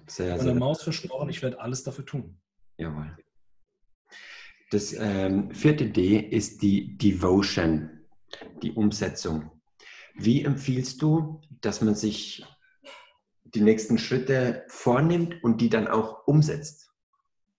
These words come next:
Speaker 2: Ja.
Speaker 1: Wie man sich devotet?
Speaker 2: Ja, also ich glaube, dass eine, dass du von vornherein erstmal, ähm, für dich einen, einen Plan brauchst, einen Weg brauchst, eine, eine, eine Anleitung brauchst, ja.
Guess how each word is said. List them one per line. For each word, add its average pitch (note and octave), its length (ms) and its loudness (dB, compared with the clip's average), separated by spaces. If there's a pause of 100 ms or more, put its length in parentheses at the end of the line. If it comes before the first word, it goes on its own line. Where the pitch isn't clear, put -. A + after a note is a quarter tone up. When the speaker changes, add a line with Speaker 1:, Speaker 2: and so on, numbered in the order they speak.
(340)
Speaker 2:
Ja. B2 160 -8
Speaker 1:
Wie G#2 80 -4
man G2+ 140 0
sich G#2+ 180 -4
devotet? G2+ 580 -2 (840)
Speaker 2:
Ja, A#2+ 200 -6 (160)
also D3 160 0
ich - 80 -2
glaube, E3 320 6
dass C#3+ 380 2
eine, C3 480 0
dass B2+ 180 -6
du B2+ 140 -4
von B2 160 -6
vornherein C3+ 540 0
erstmal, B2 720 -2
ähm, A#2 320 -2
für A#2 160 -8
dich B2 260 -6
einen, A#2 160 -4
einen A2+ 160 -12
Plan A#2 320 -6
brauchst, - 420 -14
einen G#2 120 -10
Weg A2+ 240 -6
brauchst, F2+ 480 -20
eine, G#2 220 -10
eine, G2+ 180 -10
eine G2+ 240 -10
Anleitung A2 520 -2
brauchst, - 520 -16
ja. G2+ 180 -10